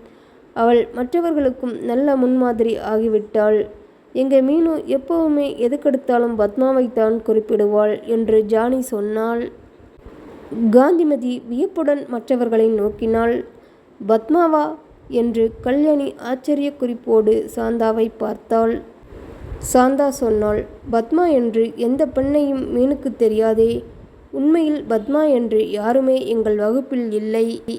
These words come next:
"பின்னே மீனு சொன்னாலே, அடிக்கடி பத்மா பற்றி கதை மாதிரி பேசினாளே" என்று முனகினாள் அம்மா. "மீனுக்குட்டிக்கு கற்பனை அதிகம்,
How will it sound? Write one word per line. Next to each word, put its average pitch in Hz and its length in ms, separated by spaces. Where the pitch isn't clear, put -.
"பின்னே 320 440
மீனு 339 300
சொன்னாலே, 262 720
அடிக்கடி 254 520
பத்மா 214 340
பற்றி 220 560
கதை 220 300
மாதிரி 277 360
பேசினாளே" 220 800
என்று 214 600
முனகினாள் 233 560
அம்மா. 214 560
"மீனுக்குட்டிக்கு 269 840
கற்பனை 277 500
அதிகம், 214 440